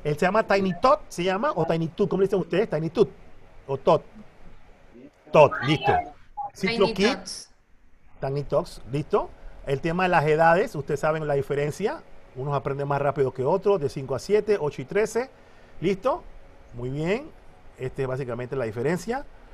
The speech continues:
Speaker 1: Debemos el tema de, a mí me encantó esta parte, hemisferio derecho y izquierdo. Eso tiene, me gusta mucho que va, va unido con el círculo que hicimos de los temperamentos, conocerlo.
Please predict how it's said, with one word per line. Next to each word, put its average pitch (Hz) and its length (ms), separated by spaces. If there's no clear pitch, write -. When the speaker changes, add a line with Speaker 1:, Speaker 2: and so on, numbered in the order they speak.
Speaker 1:
Debemos 185 340
el 156 80
tema 180 300
de, 185 280
a 151 120
mí 175 80
me 202 80
encantó 180 240
esta 170 240
parte, 175 240
hemisferio 160 340
derecho 156 300
y 170 100
izquierdo. 170 640
Eso 151 100
tiene, 175 240
me 143 140
gusta 175 280
mucho 180 300
que 151 80
va, 151 240
va 147 80
unido 170 300
con 139 200
el 127 80
círculo 156 300
que 131 80
hicimos 165 420
de 127 40
los 131 100
temperamentos, 139 760
conocerlo. 147 560